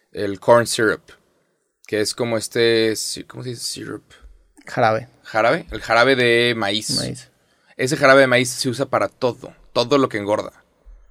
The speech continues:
Speaker 1: Entonces, parte del trato es, tienes que dejar, dejar que yo entre con todos estos productos que contienen el jarabe de maíz. Y es una ley de mil novecientos cuarenta,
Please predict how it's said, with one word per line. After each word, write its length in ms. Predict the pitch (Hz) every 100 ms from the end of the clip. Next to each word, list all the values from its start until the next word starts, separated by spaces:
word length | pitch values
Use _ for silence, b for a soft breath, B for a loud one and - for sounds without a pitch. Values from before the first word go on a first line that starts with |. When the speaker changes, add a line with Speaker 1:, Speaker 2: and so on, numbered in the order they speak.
| _ _
Speaker 1:
Entonces, 580 | - 101 110 107 110 - b b b _ -
parte 280 | 123 123
del 140 | 139 123
trato 340 | 127 117 165
es, 120 | 107
tienes 200 | - 113
que 100 | -
dejar, 320 | 120 117 110 - _ -
dejar 280 | 104 113
que 120 | 107 110
yo 180 | 104
entre 260 | 104 101 104
con 160 | 98 92
todos 160 | 110
estos 180 | 107 110
productos 500 | - 107 117 - 98
que 80 | -
contienen 300 | 98 87 98
el 60 | 95
jarabe 180 | 95
de 40 | 98
maíz. 440 | 101 113 110 - b b b
Y 80 | -
es 120 | 113
una 120 | 127 113
ley 200 | 107 110
de 120 | 107
mil 180 | 110 117
novecientos 400 | 113 110 113 110
cuarenta, 540 | 120 120 117 107 104